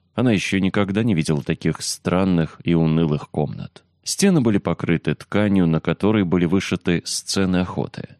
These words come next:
Там виднелись странно одетые люди среди деревьев, а вдали верхушки башен замка. Там были охотники, лошади и собаки,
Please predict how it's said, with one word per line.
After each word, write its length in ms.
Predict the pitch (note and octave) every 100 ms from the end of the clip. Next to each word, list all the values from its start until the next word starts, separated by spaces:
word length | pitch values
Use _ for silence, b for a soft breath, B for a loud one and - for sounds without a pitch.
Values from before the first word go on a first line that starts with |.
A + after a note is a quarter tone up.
| _
Там 220 | - D#2 C#2+
виднелись 560 | C#2 D2+ C#2+ D2 -
странно 480 | - - - E2 D2
одетые 400 | D2+ E2 D#2 D#2
люди 300 | D2 D#2 C#2+
среди 420 | D2 - E2+ C#2+
деревьев, 540 | C#2+ D2 D2+ C#2 C2+ A2 - _
а 120 | -
вдали 380 | D#2+ D#2+ G#2+ F#3+
верхушки 560 | C3+ C#3 - D3+ - B2
башен 480 | G2+ A2+ - A2 F#2+
замка. 480 | D#2+ G1+ - - - _ -
Там 200 | D#2 C#2
были 260 | C#2+ C#2 -
охотники, 840 | C#2+ C#2 - A#2 - G2+ - C2+ -
лошади 760 | C#2+ D2 G2 - E2 D2+ D#2 b b
и 120 | -
собаки, 800 | - D#2 C#2 D2+ F2 - E2